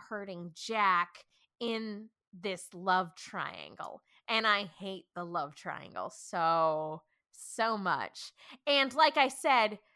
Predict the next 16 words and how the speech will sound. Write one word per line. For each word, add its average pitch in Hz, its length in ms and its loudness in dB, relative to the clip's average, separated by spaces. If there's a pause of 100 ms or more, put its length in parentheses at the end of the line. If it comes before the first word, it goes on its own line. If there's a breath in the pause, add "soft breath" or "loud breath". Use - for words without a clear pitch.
(140)
the 262 160 6
reasons 254 800 -6 (320)
for 214 720 2 (680)
her 214 420 -4
guilt 214 500 -4 (360)
are 226 140 4
so 208 280 -4
contrived. 190 840 0 (600)
Fucking 311 520 4
in 339 80 0
a 294 80 0
polar 277 460 2
bear 262 240 2
cage, 262 720 -6 (580 soft breath)
uh, 240 520 8
like, 247 200 4